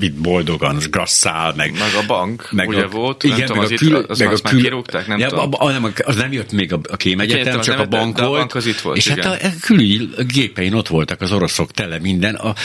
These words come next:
Speaker 1: ott akkor Szijjártó Péter jelentőset, ö, rontotta a szuverenitás védelmen, nem sikerült megvédenie.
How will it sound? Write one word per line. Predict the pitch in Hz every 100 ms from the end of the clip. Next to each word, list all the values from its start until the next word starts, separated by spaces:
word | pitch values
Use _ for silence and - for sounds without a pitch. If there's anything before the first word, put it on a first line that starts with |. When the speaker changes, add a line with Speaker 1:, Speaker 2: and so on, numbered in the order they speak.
| - -
Speaker 1:
ott | 120 -
akkor | 131 - 135
Szijjártó | - 120 90 95
Péter | 117 107 104
jelentőset, | 98 110 95 67 - 69 - 65 -
ö, | - 76 73
rontotta | 71 69 76 - - 71 -
a | 73 71
szuverenitás | - 95 78 73 73 71
védelmen, | 80 76 92 95 90
nem | 78
sikerült | 71 76 - 71 73
megvédenie. | 82 87 104 110 120 123